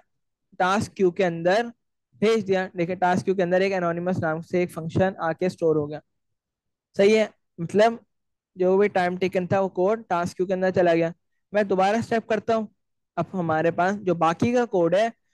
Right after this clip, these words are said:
वो चलता रहेगा। मैंने जैसे कि बताया call stack रुकता नहीं है, वो चलाता रहता code। जो code time taken होता है उसको उठा के task क्यू के अंदर भेज देता है और बाकी का code वो चलाता रहता है। ये देखिए मैंने जैसे ही step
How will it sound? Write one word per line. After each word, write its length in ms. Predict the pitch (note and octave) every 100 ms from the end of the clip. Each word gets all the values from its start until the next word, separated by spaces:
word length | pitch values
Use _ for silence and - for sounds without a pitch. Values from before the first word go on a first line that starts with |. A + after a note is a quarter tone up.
| _ G#3
वो 60 |
चलता 320 | G#3+ A3 A#3 B3
रहेगा। 220 | F#3 F3
मैंने 200 | F#3 F#3+
जैसे 260 | F#3+ F3+
कि 60 | G#3
बताया 400 | G#3 F#3+ F3 G#3
call 320 | - F#3 F#3 G3+
stack 220 | A#3 A3+
रुकता 320 | F3+ - G#3+
नहीं 160 | A3 A#3
है, 120 | E3+ - _ _ _
वो 80 | G3 A#3+
चलाता 420 | A3+ G#3 G#3 A#3+
रहता 220 | G3 F#3+
code। 260 | E3+ E3+ E3+ -
जो 180 | F3 G3
code 260 | A3 A#3 A#3
time 240 | F#3+ F#3 G3+
taken 260 | A3 A3+
होता 240 | A3+ A3 A#3
है 140 | A#3+ -
उसको 260 | G3 - A3+
उठा 260 | G3+ F3+ E3+
के 160 | G3+
task 300 | F#3+ D#3+ E3+
क्यू 120 | - A3
के 100 | A#3
अंदर 220 | A#3 A#3+
भेज 200 | A#3+ A#3+
देता 200 | A#3 B3
है 80 | A#3+ _ _ _ -
और 80 | G3
बाकी 360 | E3+ F3+ B3
का 120 | A#3+ A#3
code 400 | F#3 G3+ A#3+ - _ _ _ G#3
वो 60 |
चलाता 360 | A3 A3+ A3 A3+
रहता 220 | G3 G3
है। 40 | F#3
ये 60 |
देखिए 200 | F3+ F3+
मैंने 240 | F3+ F#3 F#3
जैसे 200 | F#3 G3
ही 80 |
step 240 | A3+ G#3+